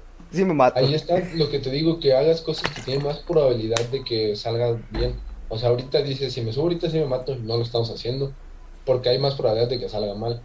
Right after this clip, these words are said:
Speaker 1: Exacto.
Speaker 2: Apunta a la probabilidad de que salga bien.
Speaker 1: Y pues nada, gente, cuídense mucho y
Speaker 2: Hablen de
Speaker 1: platiquen
Speaker 2: sus
Speaker 1: con sus
Speaker 2: problemas.
Speaker 1: amigos, hablen de su, platiquen con sus amigos, dense terapia en las pedas y nada.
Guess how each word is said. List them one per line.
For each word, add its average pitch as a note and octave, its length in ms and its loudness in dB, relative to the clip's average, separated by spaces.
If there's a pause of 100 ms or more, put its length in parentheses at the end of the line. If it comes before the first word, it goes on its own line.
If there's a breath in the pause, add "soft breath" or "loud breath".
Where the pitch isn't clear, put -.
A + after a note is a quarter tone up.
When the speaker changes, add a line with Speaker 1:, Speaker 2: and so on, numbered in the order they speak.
(120)
Speaker 1:
Exacto. A2+ 420 -6 (220)
Speaker 2:
Apunta D3 440 0
a F3 40 6
la D#3 100 4
probabilidad A#2 340 4
de A#2+ 100 -2
que A#2 100 -10
salga A2+ 260 0
bien. A2+ 240 -4 (680)
Speaker 1:
Y C3+ 100 2
pues A#2+ 120 0
nada, D3 200 8
gente, E3+ 340 0 (960 soft breath)
cuídense C3 340 10
mucho C3 480 4 (440)
y C#3 240 6
Speaker 2:
Hablen C3 60 2
de - 60 -16
Speaker 1:
platiquen B2 400 4
Speaker 2:
sus A#2+ 80 0
Speaker 1:
con A#2+ 120 2
sus A#2 100 2
Speaker 2:
problemas. A#2 180 4
Speaker 1:
amigos, B2+ 360 2
hablen D#3 200 6
de C#3+ 60 2
su, B2 100 -6
platiquen D3 400 2
con C#3 120 2
sus A#2 80 -4
amigos, B2+ 440 0 (440 soft breath)
dense D3+ 300 10
terapia C3 380 6
en C#3 80 2
las A#2 140 -2
pedas C#3+ 420 -2 (760)
y A#2 100 0
nada. A2 360 2